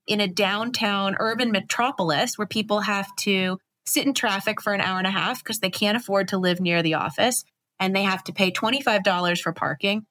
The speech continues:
and there's all these things, you know, that are preventing them. Okay, so maybe they only come in two days a week. Whereas other offices in more suburban areas where people can afford a four-bedroom house down the street from the office, it takes them fifteen minutes to get into the office,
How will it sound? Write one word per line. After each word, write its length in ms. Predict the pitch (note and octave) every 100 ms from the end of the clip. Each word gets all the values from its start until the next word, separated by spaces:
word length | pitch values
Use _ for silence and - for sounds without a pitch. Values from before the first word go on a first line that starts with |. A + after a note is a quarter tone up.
| _
and 140 | G3 G3+
there's 160 | G3+
all 180 | A#3+ C#4
these 300 | C4 A3 - -
things, 560 | B3+ F#3 D3+ D#3 - -
you 100 | A3+
know, 140 | F3+
that 140 | F#3+
are 60 | G3
preventing 460 | G3+ G#3 C4+ C#4 G#3+
them. 160 | F#3+ C4+
Okay, 260 | C4+ C4+
so 160 | B3 C4+
maybe 240 | C#4 E4
they 180 | D#4+ D#4+
only 200 | D#4+ D#4+
come 220 | D#4+ D#4+
in 140 | F#4+ G#4
two 160 | A3
days 240 | F3+ E3+ F3
a 60 |
week. 320 | C3+ G2+ - - _ _
Whereas 440 | A#3+ A#3+ G#3+ G#3+ G#3 - _ A3+
other 240 | C#4+ C4
offices 600 | F#3 F3 G3+ - G3 A3+
in 160 | - G3+
more 180 | G3 F#3+
suburban 520 | G#3 F#3+ G3+ B3 A3
areas 540 | E3+ D#3+ D#3+ F#3 B3 - _ _
where 120 | A3
people 280 | A3 A3+ A#3
can 160 | A3+ G#3+
afford 300 | G#3+ G#3+ G#3
a 40 |
four-bedroom 560 | - A3 G3+ G#3 G3+ G#3
house 260 | G3 G3
down 240 | G#3 G3 G3+
the 60 |
street 280 | F#3+ G#3+ E3+
from 140 | G#3
the 140 | G3 F3+
office, 440 | E3+ F#3 C4+ C#4
it 80 | A3
takes 220 | G#3+ G3+
them 140 | G3 F#3+
fifteen 380 | G#3 - A3
minutes 300 | G#3 G3+ G3 -
to 100 | F#3
get 160 | F#3
into 180 | A#3+ -
the 120 | G3
office, 360 | F3 - A#3+